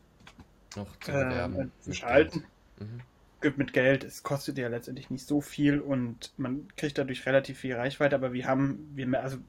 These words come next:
Speaker 2: das ist ja auch letztendlich Trial and Error sozusagen. Wir
Speaker 1: Mhm.
Speaker 2: merken auch, dass es, wir kriegen zwar viele Impressions, wir kriegen viele Klicks und uns gucken auch viele an,
Speaker 1: Mhm.
Speaker 2: aber, ähm, die Conversion dann hinzukriegen, dass man die App runterlädt, ähm,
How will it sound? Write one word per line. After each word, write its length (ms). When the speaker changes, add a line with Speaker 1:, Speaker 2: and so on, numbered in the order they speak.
Speaker 2:
das 180
ist 100
ja 180
auch 280
letztendlich 420
Trial 240
and 80
Error 300
sozusagen. 580
Wir 80
Speaker 1:
Mhm. 60
Speaker 2:
merken 280
auch, 120
dass 180
es, 320
wir 180
kriegen 280
zwar 140
viele 200
Impressions, 640
wir 80
kriegen 260
viele 220
Klicks 440
und 220
uns 220
gucken 240
auch 100
viele 280
an, 220
Speaker 1:
Mhm. 120
Speaker 2:
aber, 520
ähm, 480
die 180
Conversion 520
dann 100
hinzukriegen, 460
dass 160
man 100
die 80
App 160
runterlädt, 560
ähm, 400